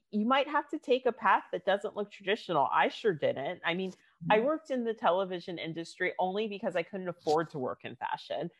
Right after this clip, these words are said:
Speaker 1: Like, fashion for a long time has been a very privileged place to be. You know, I did the whole internship thing and looked around and realized, one, I was the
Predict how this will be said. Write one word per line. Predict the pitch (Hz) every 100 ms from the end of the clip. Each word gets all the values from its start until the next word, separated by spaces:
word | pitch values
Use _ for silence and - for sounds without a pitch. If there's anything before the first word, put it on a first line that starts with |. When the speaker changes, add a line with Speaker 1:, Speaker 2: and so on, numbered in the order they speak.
| _ -
Speaker 1:
Like, | 185 -
fashion | 190 190 - 240 233 220 - _ _ -
for | 220
a | 202
long | 196 208
time | 220 214 220
has | 208
been | - 190
a | 185 -
very | - 226 220
privileged | 214 226 202 175 170 -
place | 156 160 -
to | 139
be. | 151 139 69
You | 160
know, | 160 151
I | - 165 208
did | 196 226 233
the | 185
whole | 170 147
internship | 107 147 175 147 147 147 -
thing | - 139 131 135 _ _ _ _ _
and | 190 180
looked | 180 202 190
around | 165 185 170 151
and | 160 156
realized, | 160 156 151 -
one, | 156 208 160 156 -
I | 156
was | 165
the | 165